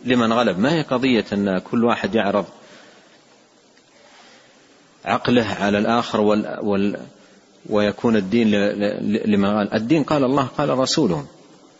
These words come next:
هذا هو الدين. الدين قال الله قال رسوله، ليس الدين فلسفة وعقول أو على طريقة الشوارعية فتل العضلات.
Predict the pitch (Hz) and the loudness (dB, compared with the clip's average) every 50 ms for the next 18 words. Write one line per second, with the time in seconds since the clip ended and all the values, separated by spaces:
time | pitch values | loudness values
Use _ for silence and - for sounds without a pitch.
0 | _ _ _ _ _ _ _ - - - 120 120 113 107 104 90 - 98 90 82 | _ _ _ _ _ _ _ -10 -4 -2 0 2 2 2 2 0 -2 -6 -6 -8
1 | - - 98 95 92 107 127 120 104 - 123 117 117 104 98 104 113 127 117 110 | -8 -8 -8 -4 -2 0 0 0 0 0 0 0 0 0 0 0 0 0 -2 -2
2 | - - 120 110 110 101 - - 180 107 92 82 78 80 90 117 123 - - 113 | -2 -4 -2 0 0 0 0 0 0 0 0 -2 -4 -4 -2 -2 0 0 0 -2
3 | 98 95 110 101 92 - 113 113 104 - - 101 92 101 95 92 92 92 95 - | -2 -2 -2 -2 0 0 0 0 0 0 -2 -2 -2 -2 -2 -2 -2 -4 -4 -2
4 | - 113 107 101 101 98 - - - - - - - - - - - - - - | 0 2 2 2 2 -2 -6 -12 -20 -20 -20 -20 -20 -20 -20 -20 -20 -20 -20 -20
5 | _ _ _ _ _ _ _ _ _ _ _ _ _ _ _ _ _ _ _ _ | _ _ _ _ _ _ _ _ _ _ _ _ _ _ _ _ _ _ _ _
6 | _ _ _ _ _ _ _ _ _ - - 98 95 107 104 107 104 - 113 117 | _ _ _ _ _ _ _ _ _ -2 0 2 2 4 2 2 2 2 2 2
7 | 113 - - 101 - 101 - - - 104 101 101 101 101 104 92 107 101 95 92 | 2 2 0 -2 -2 -2 -2 -2 0 0 2 2 2 2 2 2 0 0 0 -2
8 | 87 - - 110 101 - - 101 98 92 92 98 95 98 98 95 92 - - | -2 -4 -4 -6 -4 -4 -2 -2 -2 0 0 0 0 0 0 -2 -2 -4 -8